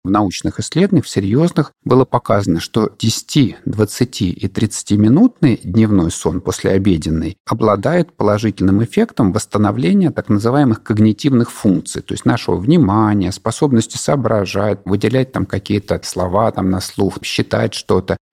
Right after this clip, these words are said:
Это прям статистически было доказано. Но этот сон не должен превышать тридцати минут. Потому что, если он превышает тридцать минут,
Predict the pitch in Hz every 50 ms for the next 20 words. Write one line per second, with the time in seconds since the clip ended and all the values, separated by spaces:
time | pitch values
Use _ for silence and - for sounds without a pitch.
0 | _ - - - - - 151 160 151 - - - - 110 - - 131 - - -
1 | - 104 101 110 101 101 98 113 - - 80 80 - - 87 85 - _ - 117
2 | 120 101 87 - - _ _ _ _ _ - 120 - 110 - - - - - 107
3 | - - 156 175 156 110 92 98 127 143 143 131 - - 85 92 104 - 117 127
4 | - - - 98 - - - - 104 98 101 90 82 76 - - - - _ _
5 | _ _ - - 92 90 101 131 147 - - 139 - 95 101 101 - - 90 92
6 | 90 - 101 98 101 113 - - 110 101 92 90 - - - 101 92 - - 110
7 | - - 98 95 101 127 160 202 190 -